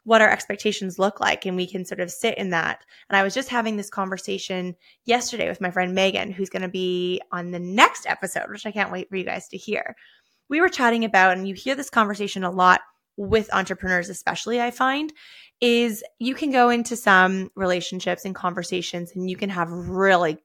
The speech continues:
good intentional chats where you're probably gonna both ask each other good questions. You're gonna be interested in the other person,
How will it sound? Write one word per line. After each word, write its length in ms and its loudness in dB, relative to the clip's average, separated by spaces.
good 320 4
intentional 880 -6
chats 580 -4
where 240 6
you're 160 -2
probably 520 -2
gonna 340 -2
both 200 0
ask 260 2
each 140 -6
other 160 0
good 300 0
questions. 500 -2
You're 160 -6
gonna 220 -4
be 240 -10
interested 500 -6
in 120 -2
the 100 0
other 160 0
person, 560 -6